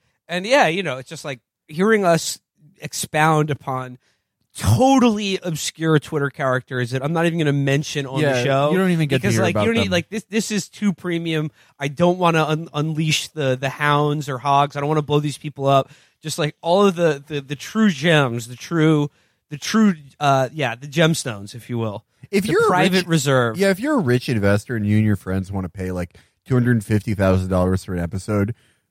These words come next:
Speaker 2: we will come to your, your house and do an episode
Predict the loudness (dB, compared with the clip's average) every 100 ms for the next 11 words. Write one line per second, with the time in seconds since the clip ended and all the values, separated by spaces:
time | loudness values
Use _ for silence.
0 | _ _ _ -14 -6 -2 0 0 0 0
1 | 0 0 2 2 2 -2 -6 -4 -2 0
2 | 0 -2 -8 -10 -6 -6 0 4 4 2
3 | 0 -2 -4 -6 -4 -4 -4 -8